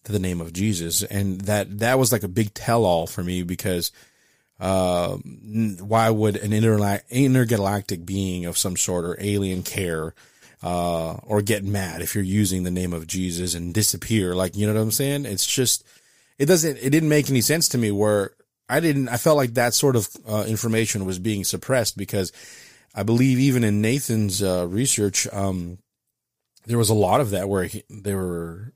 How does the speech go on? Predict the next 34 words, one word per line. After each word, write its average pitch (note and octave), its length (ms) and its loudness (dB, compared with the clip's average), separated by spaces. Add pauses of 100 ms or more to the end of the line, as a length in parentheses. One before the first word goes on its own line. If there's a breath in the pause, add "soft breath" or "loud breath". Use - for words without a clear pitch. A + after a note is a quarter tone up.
just - 260 0
like, F#2+ 120 -4
"Wait D3 120 -4
a G#2 60 -2
minute, F#2+ 240 -2
these, G#2+ 400 -2
these G#2+ 340 -6 (680 soft breath)
entities, A2+ 580 0
these F2+ 220 -6
beings G#2+ 480 0
are F2 60 -4
responding F#2+ 600 -2
to - 80 -8
the F2+ 80 -2
name F2 220 -6
of E2 120 -14
Jesus." F#2 480 -2
And F#2+ 360 -4 (360 soft breath)
I A2+ 100 0
did G3 140 4
find B2+ 280 2
it F#2+ 80 -2
interesting G#2 400 -2
that G2+ 100 -4
they're G2 160 0
always A2+ 340 4
trying A2 460 0
to G2 540 0 (520 soft breath)
take D3 280 2
away B2+ 300 6
his G#2+ 200 4
throne. G#2+ 540 4 (260 loud breath)
Uh, F2 520 -2
he, G2 500 -16